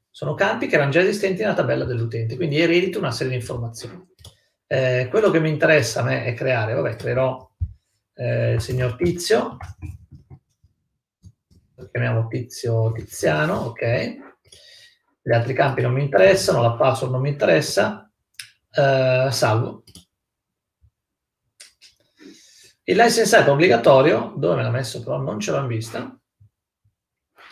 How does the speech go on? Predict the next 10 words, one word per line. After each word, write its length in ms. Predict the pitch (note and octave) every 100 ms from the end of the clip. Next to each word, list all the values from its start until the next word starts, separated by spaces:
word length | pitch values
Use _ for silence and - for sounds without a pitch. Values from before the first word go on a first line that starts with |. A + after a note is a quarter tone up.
| - _ _ _
Non 140 | - G#3+
ho 60 |
in 60 | E3
vista 240 | F3 -
il 100 | A#2
campo 320 | - D3 B2+
obbligatorio, 640 | B2 B2 B2+ A2+ A2+ A2+ -
non 120 | B2+
lo 80 | A#2
vedo. 300 | A2 - -